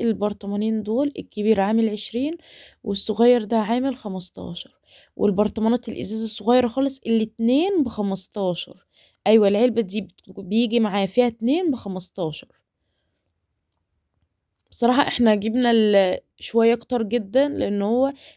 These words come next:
ازاز وسعره حلو جدًا. وجابت برضو بولتين كده كبار حلوين قوي النوع ده، وجابت صفاية، ودي مبشرة ومعاه الطبق بتاعها من تحت،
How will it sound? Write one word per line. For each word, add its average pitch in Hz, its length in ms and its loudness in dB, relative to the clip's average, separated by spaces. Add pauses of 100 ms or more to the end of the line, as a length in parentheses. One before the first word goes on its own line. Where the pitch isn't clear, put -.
(140)
ازاز 220 400 4
وسعره 226 320 0
حلو 202 260 -4
جدًا. 226 480 -4 (380)
وجابت 196 960 4
برضو 202 680 -4 (220)
بولتين 208 640 2
كده 226 260 2
كبار 196 280 -2
حلوين 214 420 -2
قوي 233 300 0
النوع 208 260 0
ده، 226 300 -2 (520)
وجابت 220 360 0
صفاية، 254 720 0 (960)
ودي 202 340 2
مبشرة 240 560 2
ومعاه 240 560 0
الطبق 226 320 -4
بتاعها 233 320 -4
من 202 240 -2
تحت، 285 380 -6